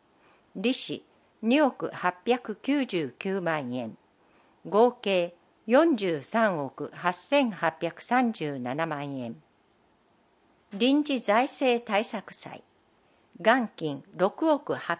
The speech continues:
百十二万円。利子一千六十一万円。合計六億一千八百七十三万円。減税補填債、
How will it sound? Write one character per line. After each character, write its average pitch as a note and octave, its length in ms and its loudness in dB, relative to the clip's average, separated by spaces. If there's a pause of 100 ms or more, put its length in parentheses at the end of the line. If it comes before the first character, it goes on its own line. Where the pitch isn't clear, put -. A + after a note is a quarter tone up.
百 A#3 320 -2
十 A3 300 2
二 B3 140 2
万 F3 320 0
円。 - 160 -12 (800)
利 G#3+ 180 2
子 - 320 -8 (320)
一 G#3 140 -2
千 C#4+ 420 2
六 E3 140 -2 (160)
十 A3+ 340 0
一 E3 260 -8
万 E3 300 2
円。 D#3 260 -10 (840)
合 A3+ 240 4 (100)
計 F3+ 300 0 (220)
六 G#3+ 420 2
億 F#3 240 -2
一 D#3 140 -8
千 C4+ 400 -2
八 E3 200 -6
百 F3+ 360 -6
七 G3+ 300 -2
十 D#3 260 -6
三 D#3+ 320 -8
万 C3 240 -6
円。 B2 200 -16 (1700)
減 B3+ 300 2
税 B3 300 4
補 G3 180 -2
填 G3+ 260 -2
債、 - 340 -12